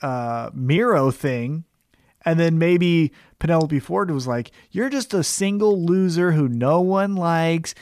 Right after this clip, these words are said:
And Miro, you're not the best man. You're average at best." And then gets into his face and, you know, is poking him in the face.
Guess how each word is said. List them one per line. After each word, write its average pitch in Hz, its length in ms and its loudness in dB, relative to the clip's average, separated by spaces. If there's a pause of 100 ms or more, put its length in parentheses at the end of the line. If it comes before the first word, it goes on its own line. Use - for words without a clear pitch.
(160)
And 135 240 -2
Miro, 180 420 2
you're 156 200 2
not 139 380 -2
the 185 80 0
best 180 340 2
man. 165 340 0
You're 156 220 0
average 160 500 -2
at 160 220 -2
best." 147 480 2 (340)
And 160 260 2
then 151 400 -2
gets 160 300 -2
into 185 200 0
his 185 140 0
face 156 420 0
and, 143 180 -4
you 139 100 -4
know, 123 40 -2
is 117 100 -6
poking 160 360 -2
him 160 80 -2
in 156 80 -2
the 160 80 -4
face. 143 400 -4